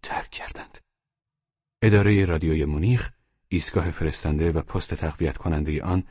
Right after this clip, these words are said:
در ایسمانینگ و دفتر مرکزی روزنامه به سرعت به تصرف افراد درآمد. ریتر فون آپ در آپارتمان خود واقع در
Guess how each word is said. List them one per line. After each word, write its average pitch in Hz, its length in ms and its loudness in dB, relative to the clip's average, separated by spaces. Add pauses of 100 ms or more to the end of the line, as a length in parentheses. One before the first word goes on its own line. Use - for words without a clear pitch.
(360)
در 82 180 -2
ایسمانینگ 101 680 2 (280)
و - 60 0
دفتر 95 320 0
مرکزی 85 520 0
روزنامه 78 500 -2
به 76 80 -6
سرعت - 480 -6 (240)
به - 80 -10
تصرف - 680 -8
افراد - 360 -10
درآمد. - 460 -16 (1000)
ریتر 127 200 6
فون 107 240 2
آپ 104 220 0
در 92 140 -2
آپارتمان 90 560 0
خود 87 300 0 (280)
واقع 82 240 2
در 87 200 2